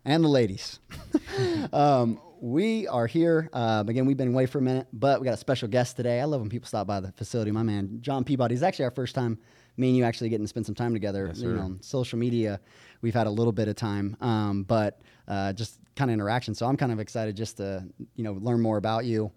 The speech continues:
Speaker 1: Um, I've been consuming and, you know, grabbing videos you've been posting for years, um, you know, and we've kinda built a relationship over that, you know, just over through social media. So I think it would be cool. I like, I like that, uh, you had some time to sneak out here to Vegas.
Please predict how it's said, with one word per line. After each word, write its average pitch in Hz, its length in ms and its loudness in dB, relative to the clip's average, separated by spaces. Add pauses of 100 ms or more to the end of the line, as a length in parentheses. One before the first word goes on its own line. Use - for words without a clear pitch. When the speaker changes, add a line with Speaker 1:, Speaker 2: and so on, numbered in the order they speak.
(260)
Speaker 1:
Um, 98 580 -4
I've 113 140 -4
been 107 120 -2
consuming 110 480 -4
and, 92 240 -6 (680)
you 127 80 -2
know, 95 200 -4
grabbing 110 520 -2 (440)
videos 131 440 6
you've 127 100 2
been 120 120 0
posting 120 380 2
for 110 160 -6
years, 123 540 2 (340)
um, 113 360 4
you 117 60 4
know, 110 160 4
and 110 180 2
we've 117 220 -2
kinda 131 160 0
built 117 220 -4
a - 20 -8
relationship 117 480 -2
over 107 160 -2
that, 113 260 -2
you 131 120 0
know, 110 80 0
just 107 180 -6
over 113 140 -2
through 107 160 -6
social 110 280 -6
media. 117 200 0
So 92 240 -6 (340)
I 113 60 -6
think 120 100 0
it 110 40 2
would 110 60 0
be 107 80 -2
cool. 120 260 -2
I 104 40 -2
like, 104 180 -4 (120)
I - 20 -4
like 113 280 -4
that, 110 140 -2
uh, 107 180 -2 (120)
you 123 120 -4
had 113 100 -2
some 120 100 -4
time 113 300 -2
to - 100 -16
sneak 131 240 -4
out 110 80 -4
here 113 80 0
to 104 80 -4
Vegas. 113 460 -4